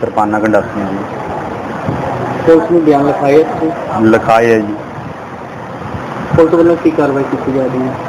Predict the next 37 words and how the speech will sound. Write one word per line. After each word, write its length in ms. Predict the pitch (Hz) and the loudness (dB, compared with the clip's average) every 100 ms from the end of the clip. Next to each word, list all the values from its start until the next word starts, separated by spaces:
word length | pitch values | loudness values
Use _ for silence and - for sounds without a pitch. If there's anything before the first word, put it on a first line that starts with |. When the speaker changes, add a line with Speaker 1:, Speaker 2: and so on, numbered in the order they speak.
| - | 0
Speaker 1:
ਪੁਲਿਸ 260 | 120 113 127 | 2 4 4
ਵੱਲੋਂ 300 | 127 131 127 | 6 6 6
ਇਹੀ 140 | 117 | 6
ਕਾਰਵਾਈ 420 | 117 120 123 123 123 | 4 4 6 4 2
ਕੀਤੀ 300 | 123 120 117 | -2 0 4
ਜਾਵੇ 300 | 120 120 120 | 4 4 2
ਜੀ, 260 | 123 127 123 - - - 104 | 0 -2 -4 -10 -10 -4 2
ਜਿਹੜਾ 220 | 113 123 | 4 6
ਸਾਨੂੰ 300 | 120 123 120 | 4 2 0
ਕੁੱਟਮਾਰ 500 | 127 104 113 117 120 | 0 0 4 6 6
ਹੋਈ 240 | 110 113 | 4 4
ਹੈ 40 | 117 | 6
ਸਾਡੇ 280 | 120 120 | 4 4
ਨਾਲ 240 | 123 123 123 | 4 4 4
ਜੀ, 220 | 123 123 117 117 | 2 -2 -2 -2
ਉਹਨਾਂ 200 | 113 117 | 2 2
ਨੂੰ 220 | 123 123 - 117 | 2 0 -2 2
ਜਲਦ 140 | 113 | 2
ਤੋਂ 120 | 117 | 4
ਜਲਦ 240 | 117 117 107 | 4 4 2
ਚੱਕਿਆ 300 | 110 117 110 | -2 2 4
ਜਾਵੇ। 300 | 110 107 104 - - - - | 4 2 -2 -4 -8 -8 2
Speaker 2:
ਹੁਣ 160 | 170 170 | 2 4
ਤੱਕ 240 | 185 190 - | 0 0 0
ਕੀ 140 | 180 170 | 0 4
ਕਾਰਵਾਈ 320 | 156 143 143 | 4 4 4
ਕੀਤੀ 440 | 135 139 131 143 131 | 2 -2 -2 0 2
ਗਈ 120 | 127 | 0
ਹੈ? 1000 | 120 120 - - - - - - - 117 | -2 -6 -10 -10 -10 -10 -8 -8 -4 -2
Speaker 1:
ਅਸੀਂ 160 | 123 | 0
ਪਰਚਾ 380 | 113 117 113 127 | 2 2 4 4
ਲਿਖਾਇਆ 380 | 123 113 113 120 | 4 4 6 8
ਹੋਇਆ 240 | 120 127 | 8 6
ਜੀ, 200 | 127 123 123 - - - - - - - - - - - - | 4 0 -4 -10 -12 -12 -12 -12 -12 -14 -14 -12 -12 -4 2
ਤੇ 400 | 113 113 117 113 | 6 6 6 4
ਉਹਨਾਂ 240 | 120 120 | 4 4
ਨੂੰ 180 | 123 | 2